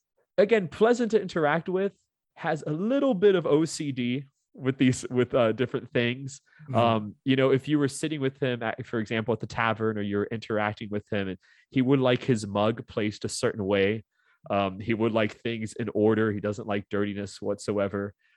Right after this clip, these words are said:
Speaker 1: Um, so there's this cleanliness, but at the same time, he's Spartan.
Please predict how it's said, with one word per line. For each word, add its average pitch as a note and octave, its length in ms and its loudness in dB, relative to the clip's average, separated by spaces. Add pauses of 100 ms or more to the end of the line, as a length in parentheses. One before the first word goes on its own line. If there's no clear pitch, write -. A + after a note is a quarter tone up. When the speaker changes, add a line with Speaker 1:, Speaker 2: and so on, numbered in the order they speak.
(120)
Speaker 1:
Um, G#2 140 -2
so - 100 -8
there's A2 240 -2
this G#2 220 -4
cleanliness, A2+ 720 -4 (340)
but C#3 80 2
at B2 60 -6
the A#2+ 80 -4
same D3+ 200 -2
time, C3+ 280 -2
he's G#2+ 100 -2
Spartan. G2+ 520 -2